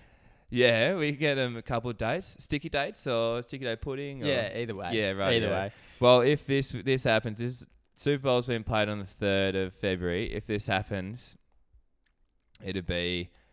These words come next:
Speaker 1: I'd say your safest bet is during the week, maybe, when there's left
Speaker 2: Maybe, uh, eleven thirty P M.
Speaker 1: <laughs> Mate, the Sharks are on land that
Speaker 2: Pub-,
Speaker 1: day.
Speaker 2: public disturbance.
Speaker 1: <laughs> Mate, I'm going down to North Burleigh Surf Club and getting everyone out.
Speaker 2: Yeah. <laughs>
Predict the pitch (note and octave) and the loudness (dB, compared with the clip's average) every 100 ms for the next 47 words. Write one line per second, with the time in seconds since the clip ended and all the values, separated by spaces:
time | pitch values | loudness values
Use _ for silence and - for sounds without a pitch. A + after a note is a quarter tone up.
0 | _ - G2 G2+ G#2+ F#2+ F#2 - F#2+ F#2 | _ -4 -2 -2 0 2 0 -2 -4 -4
1 | F#2 - F2+ E2+ F2+ G#2 F#2 F#2 F2 A#2+ | -6 0 2 2 0 0 2 2 2 2
2 | D3 C3+ C3+ F3 D#3+ B2 A2+ A2 A2 A2 | 2 0 0 0 -2 -2 0 0 -2 0
3 | A2+ C#3 C3+ C3+ A#2+ A2+ A#2+ B2 A#2+ A#2+ | 2 2 0 0 2 2 0 -2 -4 -2
4 | B2+ B2+ - C3 C3 G3 - - - - | 0 -2 -2 -2 -2 -4 -2 -4 -4 -10
5 | - - A#3 - A#3 - - A3 - F3 | -12 2 4 4 2 0 0 -2 -2 -2
6 | E3+ - - - - A#3+ - A3+ G#3 F#3+ | -2 -4 -8 -8 -8 -10 -8 -6 -6 -6
7 | F#3+ F3+ E3 D#3 A#2+ A#2+ A2+ A#2 - B2 | -8 -10 -12 -12 -2 2 2 2 2 2
8 | B2+ - B2 G2+ F#2+ G2+ G#2 G#2 G2 C3+ | 2 2 0 0 0 0 -2 -2 2 2
9 | A2 C#3 - D3+ D3+ - A2 - G#2+ A2 | 2 0 2 4 2 -2 -8 -2 -2 -2
10 | B2+ - - - E3+ - C#3+ C3+ G#2+ G2+ | -4 -8 -10 -8 -8 -8 -4 0 2 2
11 | A2 A#2 B2 A#2 B2 A#2 A2+ G#2 G#2 G#2 | 0 0 0 0 0 0 -2 -2 -2 -2
12 | G#2 G2 - F#2+ F#2 - F#2 F#2 F#2 E2 | -2 -2 -2 -4 -4 -4 -6 -4 -8 -8
13 | F2 E2+ D2 - - - F#3 C3 - A3+ | -8 -8 -10 -12 -6 -2 -2 -2 -6 -8
14 | - - - G#3+ - - - B3 - | -6 -6 0 -2 0 -4 -2 -2 -2